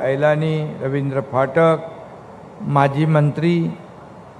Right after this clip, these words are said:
दीपक सावंतजी, आमदार रमेश पाटील, जिल्हाधिकारी अशोक शिंगारे, सेक्रेटरी नवीन सोना, सिव्हिल सर्जन कैलास पवार, गौरी राठोड,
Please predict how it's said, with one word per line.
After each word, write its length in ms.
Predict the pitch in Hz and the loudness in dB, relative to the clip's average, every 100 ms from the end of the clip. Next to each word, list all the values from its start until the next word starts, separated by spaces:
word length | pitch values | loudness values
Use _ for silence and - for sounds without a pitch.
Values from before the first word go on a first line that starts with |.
| - - - - - - - - - - - - - - - | -20 -20 -20 -20 -20 -20 -20 -20 -20 -20 -20 -20 -20 -16 -6
दीपक 380 | 143 143 147 - | -4 2 2 2
सावंतजी, 800 | 135 139 156 160 170 170 165 160 - | 2 2 4 2 4 2 0 -4 -6
आमदार 440 | 139 143 147 147 | -2 0 2 4
रमेश 280 | 135 139 139 | 2 0 -2
पाटील, 680 | - 143 139 143 165 165 165 - - - - - - - - - - - - - - - - - - - 131 | -2 -2 -2 0 -2 -2 -4 -8 -16 -20 -20 -20 -20 -20 -20 -20 -20 -20 -20 -20 -20 -20 -20 -20 -20 -14 -6
जिल्हाधिकारी 760 | 143 160 160 156 156 151 151 | 2 4 4 2 2 4 4
अशोक 300 | 143 - 156 - | 2 0 -2 -2
शिंगारे, 680 | 143 143 151 156 160 160 156 165 - - | -4 0 4 4 4 2 0 -6 -12 -10
सेक्रेटरी 420 | 143 151 147 156 | -8 -6 -4 -4
नवीन 380 | 143 143 147 139 | -2 -2 0 -2
सोना, 600 | - 143 151 156 151 147 - - - - - - - - - | -2 -2 2 4 4 0 -10 -18 -20 -20 -20 -20 -20 -20 -20
सिव्हिल 380 | - 160 165 165 | -10 -2 0 0
सर्जन 720 | 139 156 147 151 165 165 156 147 - - - - | 0 -2 0 2 4 4 2 -4 -10 -18 -20 -6
कैलास 400 | 147 147 151 139 | -2 4 4 2
पवार, 460 | - 135 151 156 151 | 0 2 4 4 2
गौरी 400 | 139 139 139 143 | 0 -2 -2 -2
राठोड, 520 | 135 131 151 160 160 | -2 -2 0 2 0